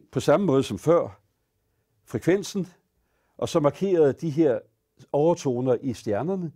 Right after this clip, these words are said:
Vi kan se, at den her stjerne, der ligger overtonerne li-, ved lidt højere frekvenser, det viser, at stjernen er lidt mindre. Den har højere toner end den her stjerne. Men begge stjerner har frekvenser, der minder meget om solens.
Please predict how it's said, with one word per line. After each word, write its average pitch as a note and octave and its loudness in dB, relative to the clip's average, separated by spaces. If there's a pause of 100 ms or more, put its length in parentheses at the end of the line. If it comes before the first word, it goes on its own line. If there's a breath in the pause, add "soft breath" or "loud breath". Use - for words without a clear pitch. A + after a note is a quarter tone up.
(720)
Vi B2+ -2
kan B2+ 0
se, E3+ 2
at B2 0
den E3+ 2
her D3 2
stjerne, B2+ 2 (240)
der B2+ -2
ligger A#2 -2
overtonerne G#2+ -2
li-, A#2 -4
ved F2 -4
lidt F2+ -8
højere A#2+ 0
frekvenser, C3+ -12 (1160)
det A#2+ -2
viser, A2 0
at G#2 -2
stjernen A2+ 0
er G#2+ -6
lidt G2 -6
mindre. C#3 -6 (100)
Den G#2+ -12
har F2+ -8
højere G2+ -2
toner C#3 -8
end G2+ -10 (580)
den E3+ 0
her F#3+ 2
stjerne. C#3 2 (840)
Men - 0
begge F3+ 6
stjerner D3 4
har A#2 -4
frekvenser, C#3 -4
der B2 0
minder A#2+ 0
meget A2 4
om A2+ -2
solens. A#2+ -6